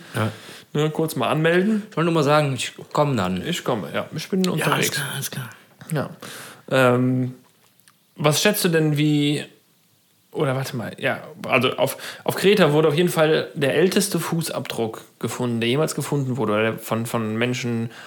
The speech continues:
Speaker 2: Verwandten, sagen wir mal so. Und, äh, schätz mal, wie alt dieser Fußabdruck war.
Speaker 1: Der älteste
Speaker 2: Der, also wirklich,
Speaker 1: Fußabdruck.
Speaker 2: das ist, also das ist das, was ich gelesen habe. Ich möchte jetzt,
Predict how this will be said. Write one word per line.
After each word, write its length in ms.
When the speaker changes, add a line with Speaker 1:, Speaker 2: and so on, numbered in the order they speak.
Speaker 2:
Verwandten, 720
sagen 200
wir 40
mal 140
so. 320
Und, 460
äh, 320
schätz 300
mal, 340
wie 220
alt 480
dieser 220
Fußabdruck 680
war. 300
Speaker 1:
Der 180
älteste 540
Speaker 2:
Der, 120
also 220
wirklich, 280
Speaker 1:
Fußabdruck. 400
Speaker 2:
das 160
ist, 140
also 220
das 240
ist 140
das, 180
was 120
ich 240
gelesen 320
habe. 100
Ich 60
möchte 220
jetzt, 180